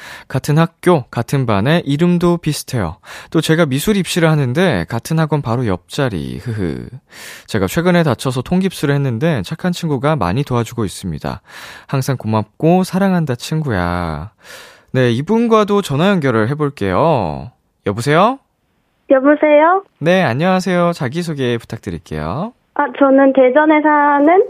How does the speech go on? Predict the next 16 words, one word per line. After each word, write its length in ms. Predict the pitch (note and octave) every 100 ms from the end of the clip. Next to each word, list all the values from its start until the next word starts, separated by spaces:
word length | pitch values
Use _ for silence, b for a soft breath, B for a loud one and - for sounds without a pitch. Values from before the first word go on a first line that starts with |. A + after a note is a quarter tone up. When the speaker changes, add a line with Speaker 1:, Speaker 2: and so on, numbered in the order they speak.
| - -
Speaker 2:
고등학교 1120 | - C4 C4 C4 - - _ - C#4 C4+ C4+ C4
삼 240 | D#4 D4+
학년 400 | D4 C4+ C#4+ E4+
이하은이라고 720 | A#3+ C#4+ C#4+ C4+ A3+ G#3+ G#3+ G#3+
합니다. 540 | G3+ G3 F#3+ G#3+ F#3+ - _ _
Speaker 1:
하은이? 640 | - A#3+ B3+ G3+ G#2+ - - _ _ _ _ _ _ _ _ _ _ _ - - _ -
Speaker 2:
네, 140 | B3+
하은이요. 720 | - F4 E4 A#3+ G3+ G3 G3+ G3
Speaker 1:
네, 340 | G3+ F#2 F#2
반가워요. 960 | C#3 D3+ D3 C3 A2+ G2 F#2 B2+ A3 C#4+ _ B B B B B
네. 160 | C3 B2
Speaker 2:
어, 160 | B2 -
저도 260 | D4 D#4+ E4
반가워요. 760 | D#4+ C4+ C#4 E4 D#4 D4+ C#4
Speaker 1:
<laughs> 1600 | C4+ B2+ G#2 - D#3 D3 A#2+ - A#3 G3+ - B3+ A#3+ A#3 G#3 F3+
어, 640 | B2 B2 A#2 A2+ A2 A2